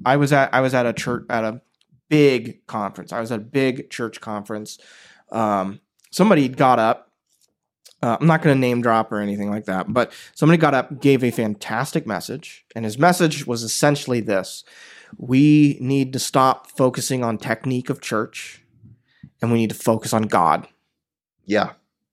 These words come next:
Speaker 1: Let's do that.
Speaker 2: Yep.
Speaker 1: They then, he got off. Everybody was very happy with all the things that he said.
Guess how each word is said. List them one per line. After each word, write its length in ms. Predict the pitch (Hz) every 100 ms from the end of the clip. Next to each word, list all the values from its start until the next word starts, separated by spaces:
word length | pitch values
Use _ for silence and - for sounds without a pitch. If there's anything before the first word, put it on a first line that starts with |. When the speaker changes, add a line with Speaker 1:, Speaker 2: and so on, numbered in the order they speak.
| _ _ _
Speaker 1:
Let's 140 | - - -
do 400 | 147 147 143 147 -
that. 540 | 117 98 73 - - _ -
Speaker 2:
Yep. 200 | 117 - _ _ _ _ _ _ _ 139
Speaker 1:
They 140 | 131
then, 600 | 131 196 208 160 202 214 _ _ _ _ _ _ _ _
he 180 | _ 139
got 200 | 156 165
off. 340 | 117 139 - -
Everybody 300 | 127 135 127
was 200 | 113 117
very 600 | 120 123 127 135 135 -
happy 360 | - 107 101 117
with 120 | 113
all 180 | - 117
the 80 | 123
things 240 | 117 120
that 80 | 123
he 80 | 131
said. 420 | - 107 139 156